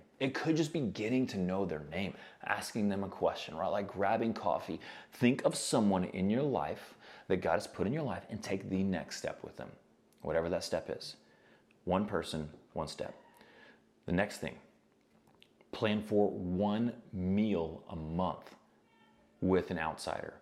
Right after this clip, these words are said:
with someone you're trying to meet and build a relationship with. One meal a month. Put it on your calendar. Go invite your neighbor. Go invite somebody over to your home. One meal a month.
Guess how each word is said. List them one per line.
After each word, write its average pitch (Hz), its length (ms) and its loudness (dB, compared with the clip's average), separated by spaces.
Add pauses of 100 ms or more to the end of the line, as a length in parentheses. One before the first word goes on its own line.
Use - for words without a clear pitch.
(180)
with 95 160 2
someone 92 280 2
you're 85 100 -2
trying 85 200 -2
to 87 60 0
meet 80 260 -4
and 85 100 -8
build 80 220 -2
a - 40 -4
relationship - 580 -6
with. - 320 -10 (580)
One 98 420 2
meal 120 260 4
a 117 40 4
month. 107 320 2
Put 110 260 4
it 117 200 2
on 101 180 0
your 87 120 -2
calendar. 139 800 -2 (300)
Go - 140 -4
invite 76 320 -6
your 76 80 -8
neighbor. 113 500 2 (200)
Go - 140 -4
invite 78 260 -2
somebody 78 280 -4
over 87 180 0
to 110 120 -2
your 120 100 0
home. 95 400 -2 (260)
One 92 420 0 (140)
meal 85 440 2
a 76 40 -10
month. 90 380 0